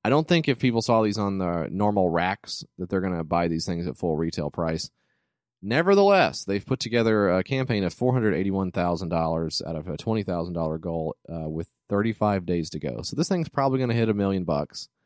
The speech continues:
for these fucking things. They look ugly as sin. Do you, can you think of any reason you'd want an L E D on the outside of your headphones?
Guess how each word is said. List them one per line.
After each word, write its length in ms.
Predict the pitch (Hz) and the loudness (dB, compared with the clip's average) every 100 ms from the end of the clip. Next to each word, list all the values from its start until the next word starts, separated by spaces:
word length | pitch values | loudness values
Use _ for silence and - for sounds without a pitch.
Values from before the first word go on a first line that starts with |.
| _ _ _ _ _ _ | _ _ _ _ _ _
for 100 | 87 | -2
these 200 | 85 82 | -2 -2
fucking 340 | 85 80 78 | -2 -2 -4
things. 460 | 78 73 76 90 - _ | -6 -6 -6 -8 -14 _
They 120 | 107 | 0
look 220 | 113 151 - | 2 2 2
ugly 360 | 110 107 107 | 0 2 2
as 100 | 98 | 0
sin. 420 | - 78 76 90 - _ _ _ _ _ | -2 -6 -6 -8 -12 _ _ _ _ _
Do 80 | - | -4
you, 40 | 147 | -4
can 180 | - 175 | -2 -2
you 80 | |
think 240 | 208 214 214 | 0 0 0
of 80 | 185 | 2
any 140 | 180 | 0
reason 260 | 156 156 151 | 2 2 0
you'd 140 | 143 | 0
want 180 | 139 131 | 2 2
an 80 | 107 | 2
L 160 | 117 | 0
E 60 | 123 | -2
D 160 | 127 | -2
on 80 | 123 | -2
the 160 | 98 - | -2 -2
outside 360 | 110 - - 165 | -2 -2 0 0
of 60 | 156 | 2
your 100 | 160 | 0
headphones? 520 | 160 175 175 180 | 0 2 2 0